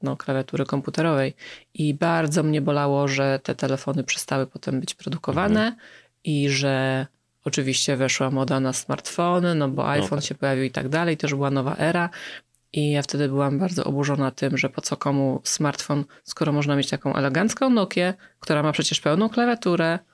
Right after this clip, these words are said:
Speaker 1: z przyciskami. Ta klawiatura była podświetlana na dodatek
Speaker 2: Mhm.
Speaker 1: i działała wspaniale.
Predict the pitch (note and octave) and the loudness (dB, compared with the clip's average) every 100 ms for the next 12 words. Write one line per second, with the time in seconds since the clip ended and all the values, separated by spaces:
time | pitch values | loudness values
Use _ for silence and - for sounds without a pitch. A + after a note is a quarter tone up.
0 | _ - - G3 A#3 - F3+ D#3+ E3+ - | _ -6 -2 0 0 0 0 0 -2 -4
1 | - F#3+ G3 F3+ F3+ F3 D#3+ D#3 A3+ A#3 | -6 0 2 2 2 2 2 0 0 0
2 | - - A3+ A#3+ A3 F#3+ D#3+ D3+ D3 C#3+ | 0 0 0 2 2 2 2 2 2 2
3 | C3+ - - A#3+ C#3 D3+ - G2+ E3 D#2+ | 0 0 -2 0 2 2 2 -4 -2 -2
4 | G3 G3+ - - - _ _ F3 E3 D#3+ | -4 -8 -18 -20 -20 _ _ 0 2 4
5 | D#3+ D#3 D#3 D3+ D3 D3 - - D3 C#3 | 2 2 4 2 2 0 -2 0 0 0
6 | C3 | 0